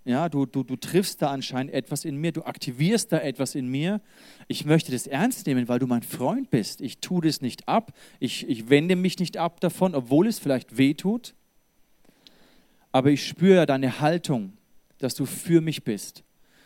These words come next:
Dass es dir nicht darum geht, mich schlecht zu machen oder mich anzuklagen, sondern du bist ja mein Freund und ich spüre, dass es, dass ich dir wichtig bin. Und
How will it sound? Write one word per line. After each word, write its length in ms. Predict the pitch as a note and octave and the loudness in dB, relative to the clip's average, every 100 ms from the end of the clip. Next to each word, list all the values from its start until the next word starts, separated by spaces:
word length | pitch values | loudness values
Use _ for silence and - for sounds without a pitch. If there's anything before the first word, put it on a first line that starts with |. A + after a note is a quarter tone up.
| _ | _
Dass 140 | - B2 | -8 -6
es 100 | C#3+ | -2
dir 120 | D3+ | 0
nicht 200 | D#3+ - | 0 0
darum 240 | D3+ C#3+ | -2 -2
geht, 180 | C#3 D3+ | -2 -2
mich 180 | C#3+ C3 | -2 -6
schlecht 380 | - D#3 D#3+ - | -4 -4 -4 -6
zu 120 | D#3 | -6
machen 280 | C#3+ A#2+ C3 | -4 -4 -4
oder 140 | B2 | -4
mich 280 | C3+ A#2+ - | -4 -6 -6
anzuklagen, 680 | D#3+ E3 - - C#3 A2+ A#2+ | -6 -6 -8 -6 -2 -2 -2
sondern 240 | C3+ C3 - - - - | -4 -6 -8 -18 -12 0
du 80 | |
bist 180 | D3 F3 | 4 4
ja 60 | F3 | 4
mein 180 | D#3+ D3 | 2 0
Freund 460 | - D#3 F#3 G#3 | 2 4 4 4
und 80 | D#3+ | 2
ich 160 | D3+ - | 0 -2
spüre, 260 | - G3 | 2 4
dass 140 | F#3 - | 4 2
es, 120 | D#3 | -2
dass 160 | D#3 | -2
ich 160 | - F3 | -2 -2
dir 280 | E3+ C3+ C#3 | 2 2 4
wichtig 400 | G#3+ - G3+ - | 2 2 -4 0
bin. 240 | C3+ A2 - - - | 0 0 -8 -16 -2
Und 160 | C#3+ | -2